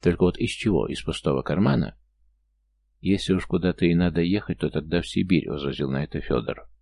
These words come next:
«К зиме все мертвяки там перемерзнут, и их можно будет особо не бояться». «Ха! А весной они снова все оттают», — засмеялся на это Илья.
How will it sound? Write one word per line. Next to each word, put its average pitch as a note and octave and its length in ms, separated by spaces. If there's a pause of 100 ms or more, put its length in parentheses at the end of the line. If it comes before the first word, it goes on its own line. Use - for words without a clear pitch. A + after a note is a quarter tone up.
(280)
«К - 80
зиме A#2 240
все A2 180
мертвяки G#2+ 440
там G2 180
перемерзнут, G2+ 680
и E2+ 60
их - 160
можно F#2 240
будет F2 220
особо D#2+ 440
не D2+ 80
бояться». - 680
«Ха! F#2+ 420 (120)
А A2 120
весной A2 300
они G#2+ 120
снова G2+ 320
все F2+ 200
оттают», — B1 520
засмеялся C#2+ 540
на D2+ 100
это D2+ 180
Илья. A#1+ 320